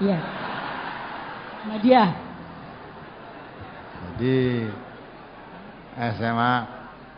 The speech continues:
Speaker 2: Ahmadiyah itu ya, nek Muhammadiyah, betul.
Speaker 1: Muhammadiyah, ya.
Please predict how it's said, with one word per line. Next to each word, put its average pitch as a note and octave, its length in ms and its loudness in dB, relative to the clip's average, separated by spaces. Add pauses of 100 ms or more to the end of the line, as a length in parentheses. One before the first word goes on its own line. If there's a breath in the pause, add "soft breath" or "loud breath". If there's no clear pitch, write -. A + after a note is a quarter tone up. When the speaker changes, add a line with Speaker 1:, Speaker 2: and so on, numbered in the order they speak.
(280)
Speaker 2:
Ahmadiyah A#2 760 4
itu D#3+ 100 2
ya, G#2+ 200 2 (340)
nek C#3 260 8
Muhammadiyah, C#3 1000 8 (340)
betul. B2 800 8
Speaker 1:
Muhammadiyah, A3+ 560 4
ya. G3 200 4